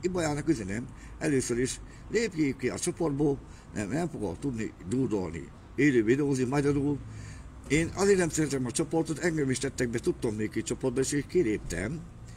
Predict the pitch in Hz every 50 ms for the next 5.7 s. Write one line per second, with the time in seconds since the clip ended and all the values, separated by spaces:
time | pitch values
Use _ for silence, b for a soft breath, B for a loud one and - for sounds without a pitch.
0 | B B B B B - 147 165 156 175 180 170 160 165 160 147 131 - - B
1 | B B B B B - - 254 285 277 - - 208 175 151 - 170 170 143 -
2 | 165 180 190 233 202 - 156 156 185 185 156 131 117 - 143 139 - 151 117 95
3 | 107 135 156 165 160 196 151 - 131 120 - 135 131 - 175 170 151 - 160 98
4 | 76 - - - - - - - - - B B B B B B B - 214 269
5 | 302 311 254 262 - - 110 92 87 80 - - - 78